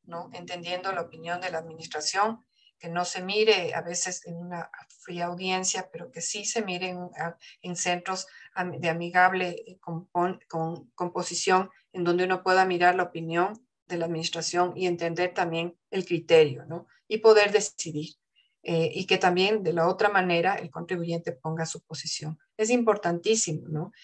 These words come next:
Y que sean en centros de mediación en donde los procesos no solamente son menos costosos, sino que también intervienen personas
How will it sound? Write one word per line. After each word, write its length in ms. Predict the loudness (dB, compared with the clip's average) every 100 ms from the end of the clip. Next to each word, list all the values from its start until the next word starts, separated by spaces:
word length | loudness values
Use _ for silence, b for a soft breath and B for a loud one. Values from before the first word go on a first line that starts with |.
| b -16
Y 100 | -4
que 160 | -4
sean 380 | 2 4 2 0
en 120 | -10
centros 380 | -4 -4 -4 -6
de 80 | -6
mediación 640 | -6 -6 2 2 2 -2 -16 -20 -10
en 100 | 0
donde 220 | 2 2
los 160 | 0 -4
procesos 440 | -8 -6 -2 0
no 120 | 0 0
solamente 520 | 0 0 -2 -6 -6
son 220 | -6 -6
menos 300 | -6 -6 -8
costosos, 580 | -12 -10 0 0 0 -12
sino 280 | -4 -4 -4
que 100 | -6
también 400 | -2 0 0 -2
intervienen 640 | -6 -6 -2 -2 -2 -4
personas 640 | -2 0 0 0 -4 -8